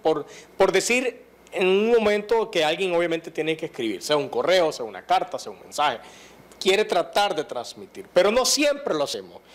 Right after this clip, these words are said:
O sea, y eso es cuando nosotros tenemos la emoción, estamos con el sentimiento, estamos con las ideas y lo queremos canalizar desde la mente, las palabras, a lo que escribimos. Eso pasa igual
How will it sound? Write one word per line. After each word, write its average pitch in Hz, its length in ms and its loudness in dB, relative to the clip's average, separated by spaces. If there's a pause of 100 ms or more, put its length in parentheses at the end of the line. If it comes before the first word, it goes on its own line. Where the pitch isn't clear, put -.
(160)
O - 40 -20
sea, - 180 -2
y 185 240 2
eso 202 240 2
es 220 160 0
cuando 220 420 -2
nosotros 175 400 -4
tenemos 143 360 -2
la 120 80 -2
emoción, 143 560 -2 (540)
estamos 127 380 -2
con 160 160 2
el 147 100 0
sentimiento, 127 800 -4 (380)
estamos 139 600 0 (180)
con 170 220 2
las 175 140 0
ideas 135 500 0 (380)
y 180 80 4
lo 185 100 4
queremos 165 300 0
canalizar 180 640 -2
desde 131 220 -2
la 160 120 2
mente, 202 680 -2 (240)
las 123 180 -2
palabras, 190 580 2 (480)
a 135 120 4
lo 120 140 0
que 123 100 -8
escribimos. 165 500 0 (1080)
Eso 143 400 0
pasa 160 360 0
igual 170 400 0